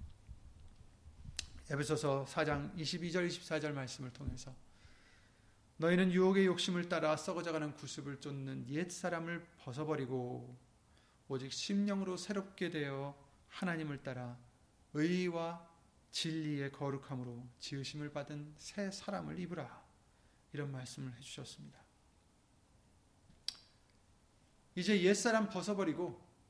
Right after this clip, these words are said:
병든 옛사람 벗어버리고, 오직 심령으로 새롭게 되어서 하나님을 따라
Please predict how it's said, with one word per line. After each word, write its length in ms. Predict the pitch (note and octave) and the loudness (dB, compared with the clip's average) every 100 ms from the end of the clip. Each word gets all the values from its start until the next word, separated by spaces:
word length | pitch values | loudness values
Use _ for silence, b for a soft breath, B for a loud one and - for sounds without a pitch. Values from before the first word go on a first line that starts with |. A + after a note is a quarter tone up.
| - - - | -20 -20 -12
병든 500 | F3 F3+ G#3 G#3 G#3+ | 0 4 6 6 6
옛사람 460 | F3+ F3 G#3 G3+ G3 | 6 6 4 4 2
벗어버리고, 720 | D3 D3 D3+ B2+ B2 C3+ - _ - - - - - - - - - - - - - - - - - - - - - - - - - | -2 -4 -4 -6 -8 -12 -16 _ -20 -20 -20 -20 -20 -20 -20 -20 -20 -20 -20 -20 -20 -20 -20 -20 -20 -18 -20 -20 -20 -20 -20 -14 -6
오직 280 | C3+ C3+ | -4 -2
심령으로 520 | - - G3+ G3+ F#3+ F3+ | -2 2 4 4 2 -2
새롭게 420 | - G3+ G3 F3 | 0 0 0 0
되어서 540 | D#3 C3+ E3+ F#3 - - - - - - - | 0 -2 -4 -6 -8 -16 -20 -20 -20 -20 -18
하나님을 600 | - - A#3 A3 G#3 G3+ | -6 0 2 2 0 0
따라 460 | G3 D3+ C#3 D#3+ - | 0 0 0 -4 -8